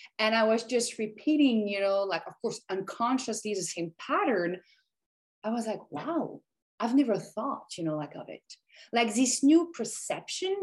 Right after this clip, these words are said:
this new image was actually a relief. Because finally, I was going to be able to work with something palpable, concrete. So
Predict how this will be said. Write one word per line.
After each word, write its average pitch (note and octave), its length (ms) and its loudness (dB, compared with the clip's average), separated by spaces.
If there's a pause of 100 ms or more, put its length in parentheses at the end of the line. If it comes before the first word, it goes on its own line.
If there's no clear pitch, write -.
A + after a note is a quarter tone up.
this G#3 320 -4
new D#4 420 4
image A#3+ 680 2 (720)
was A#3+ 180 0
actually C#4+ 400 2
a A#3+ 60 4
relief. G#3+ 460 0 (1200)
Because A#3+ 280 4
finally, E4+ 880 6
I A#3+ 80 0
was C4 200 4
going C#4+ 260 6
to C4 120 -4
be B3+ 80 0
able B3 280 2
to A#3+ 100 -4
work B3+ 360 0
with A3+ 100 0
something B3 760 -2 (240)
palpable, A3+ 720 0 (160)
concrete. - 580 -2 (1120)
So A3+ 280 6